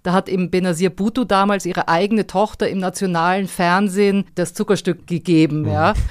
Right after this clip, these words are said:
Speaker 1: Und damals waren noch
Speaker 2: Medienwirksam.
Speaker 1: Genau, medienwirksam. Und damals waren noch zwanzigtausend Kinder jedes Jahr, äh, gelähmt, ja, durch Polio, also durch Wildpolio. Also da muss man, das ist schon extrem schnell und extrem effektiv reduziert worden auf eben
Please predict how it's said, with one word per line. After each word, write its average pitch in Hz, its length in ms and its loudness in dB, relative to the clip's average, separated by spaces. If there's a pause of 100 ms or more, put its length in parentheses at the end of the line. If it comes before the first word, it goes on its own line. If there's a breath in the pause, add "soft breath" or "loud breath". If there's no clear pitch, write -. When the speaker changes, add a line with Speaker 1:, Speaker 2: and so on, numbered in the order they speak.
(220 loud breath)
Speaker 1:
Und 190 180 -2
damals 202 480 4
waren 185 260 4
noch 202 140 2
Speaker 2:
Medienwirksam. 92 560 -2
Speaker 1:
Genau, 175 280 2
medienwirksam. 190 1000 0
Und 175 160 -8
damals 190 380 2
waren 196 140 0
noch 202 140 -4
zwanzigtausend 190 1120 -2
Kinder 208 300 -4
jedes 185 460 -4
Jahr, 170 420 -2 (140)
äh, 170 160 -4
gelähmt, 165 560 -2
ja, 156 240 -4
durch 180 340 -6
Polio, 151 380 -6
also 156 240 -14
durch 156 200 -8
Wildpolio. 156 540 -10 (540 loud breath)
Also 160 160 -6
da 175 80 -2
muss 175 160 -2
man, 170 260 -6
das 160 140 -10
ist 160 140 -10
schon 175 140 -6
extrem 180 480 -4
schnell 185 440 -2
und - 260 -10
extrem 180 460 -8
effektiv - 760 -12
reduziert 175 640 -8
worden 180 220 -2
auf - 200 -6
eben 170 340 -8